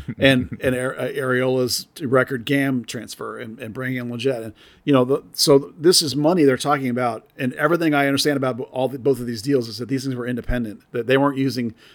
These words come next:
Speaker 2: Jesus money to get this nine. They're after a nine. The Jesus was, like, a side thing. So they were, they were looking to actually spend money of their own amount, their own pockets, you know, of a pretty high number. That's new. That's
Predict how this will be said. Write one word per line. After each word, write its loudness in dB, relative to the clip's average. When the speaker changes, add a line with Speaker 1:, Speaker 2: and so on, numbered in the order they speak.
Speaker 2:
Jesus 6
money 0
to -4
get -4
this -6
nine. -2
They're 2
after 2
a -6
nine. -4
The -6
Jesus 4
was, -10
like, -12
a -12
side -2
thing. -18
So -6
they 2
were, 4
they 6
were 4
looking 0
to -6
actually -4
spend -2
money -2
of 2
their 0
own 2
amount, -2
their -4
own 0
pockets, -4
you -10
know, -8
of -6
a -6
pretty 4
high -2
number. -4
That's -2
new. 4
That's -4